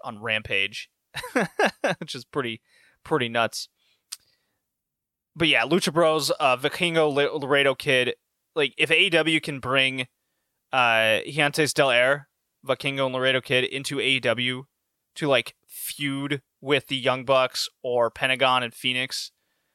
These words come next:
like, just back and forth, wh-, however you can, just make it happen. Uh, like, they don't have to go over. I just wanna see these guys flip in the air and just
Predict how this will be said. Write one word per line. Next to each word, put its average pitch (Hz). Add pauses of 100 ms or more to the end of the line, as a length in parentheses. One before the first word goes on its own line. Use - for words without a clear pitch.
(140)
like, 139
just - (160)
back 151
and 151
forth, 147
wh-, 165
however 151
you 135
can, 117
just 127
make 156
it 135
happen. 117 (580)
Uh, 113 (640)
like, 151
they 185
don't 165
have 151
to 143
go 123
over. 107
I 156
just 139
wanna 143
see 147
these 131
guys 123 (760)
flip -
in 190
the 165
air 143
and 143
just -